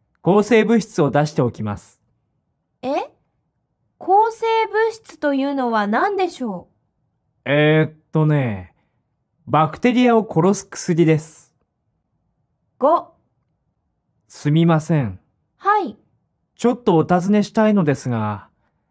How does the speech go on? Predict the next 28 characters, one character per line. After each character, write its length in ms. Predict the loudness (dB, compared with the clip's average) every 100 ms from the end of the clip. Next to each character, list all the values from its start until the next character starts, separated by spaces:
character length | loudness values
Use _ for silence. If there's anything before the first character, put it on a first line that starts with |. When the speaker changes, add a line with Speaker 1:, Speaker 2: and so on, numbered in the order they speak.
| -4
Speaker 2:
ど 240 | 0 0
う 80 | -2
ぞ。 340 | -4 -6 -8 _ _ _ _ _ _ _ _ _ _ _ _ _
Speaker 1:
す 220 | -20 -6 0
み 120 | 2
ま 160 | 2 0
せ 220 | 0 -2
ん。 160 | -4 -12 _ _ _
Speaker 2:
は 240 | -4 0 0
い。 160 | -4 _ _ _ _ _ _
Speaker 1:
ち 100 | -2
ょ 80 | -2
っ 80 | 0
と 140 | 2
お 80 | 2
尋 260 | 2 0 2
ね 120 | 0
し 100 | 0
た 160 | 0
い 60 | 2
の 100 | 2
で 100 | 0
す 140 | -2 -4
が。 380 | -4 -6 -10 _ _ _ _ _
Speaker 2:
ど 220 | -2 0 0
う 80 |
ぞ。 360 | -2 -4 -6 -10 _ _ _ _ _ _ _ _ _ _ _ _ _ _ _ _ -2
六。 560 | 0 -2 -10 -12 -12